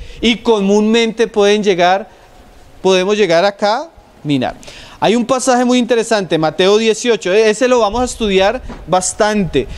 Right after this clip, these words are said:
que es el pasaje que nos muestra cómo las is-, son las instancias en las cuales se debe ejercer la disciplina.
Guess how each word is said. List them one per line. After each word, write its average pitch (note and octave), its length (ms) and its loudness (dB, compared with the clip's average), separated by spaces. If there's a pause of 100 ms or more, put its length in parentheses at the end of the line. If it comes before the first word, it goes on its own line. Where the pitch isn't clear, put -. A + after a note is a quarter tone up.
(280)
que G3 60 0
es F#3+ 120 0
el B3 120 0
pasaje A3 420 0
que B3 140 0
nos G#3+ 160 2
muestra G#3 480 0
cómo A#3+ 260 0
las A#3+ 300 0
is-, - 280 -4 (200)
son A3 380 -2
las A#3 180 -2
instancias A3 1040 -2 (400)
en F3 100 2
las F3+ 220 0
cuales F#3+ 320 0
se A#3 100 -2
debe F#3 220 2
ejercer F3 400 -2
la D#3 100 4
disciplina. F#3 600 -2